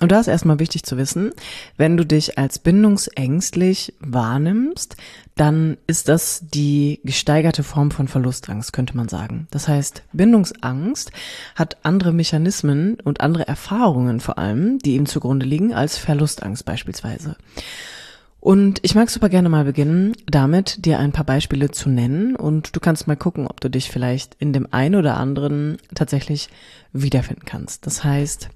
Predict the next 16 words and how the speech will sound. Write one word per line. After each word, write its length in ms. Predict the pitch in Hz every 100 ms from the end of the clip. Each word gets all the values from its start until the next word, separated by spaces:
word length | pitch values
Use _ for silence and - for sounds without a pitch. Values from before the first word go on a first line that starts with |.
| - -
bei 100 | 147
Bindungsangst 880 | 147 277 247 - 139 151 226 339 - - - - -
können 280 | 175 175
wir 200 | 156 160
per 380 | 156 - 139 135
Definition 760 | 123 139 - 143 143 - 170 196
letztendlich 500 | 151 - 143 135 135
sagen, 540 | 135 123 170 226 285 - 175
dass 160 | 147
sich 200 | 147 -
Bindungsangst 640 | - 226 180 - 156 156 -
darauf 360 | 135 131 -
bezieht, 480 | - - 160 170 - - - - -
dass 220 | - 160 -
du 140 | 156
tendenziell 560 | - 180 190 196 180